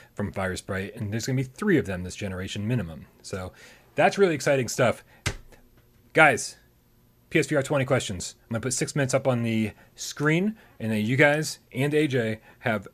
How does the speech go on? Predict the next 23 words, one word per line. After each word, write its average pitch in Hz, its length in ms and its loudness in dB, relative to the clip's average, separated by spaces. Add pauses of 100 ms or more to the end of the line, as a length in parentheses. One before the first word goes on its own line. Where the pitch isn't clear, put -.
twenty - 640 -2 (220)
yes 107 200 -8
or 113 40 -6
no 101 100 -4
questions 101 320 -6
to - 100 -8
ask 98 200 -10
me. 90 180 -10 (200)
Try 107 140 -4
to 85 60 -12
figure 101 220 -6
out 90 260 -10
what 107 160 -8
PlayStation 107 340 -6
V 98 100 -6
R 92 100 -6
game 98 220 -8
I'm 110 160 -8
thinking 123 320 -6
of. - 180 -16 (760)
Are 120 80 2
you 139 100 6
ready? 151 260 4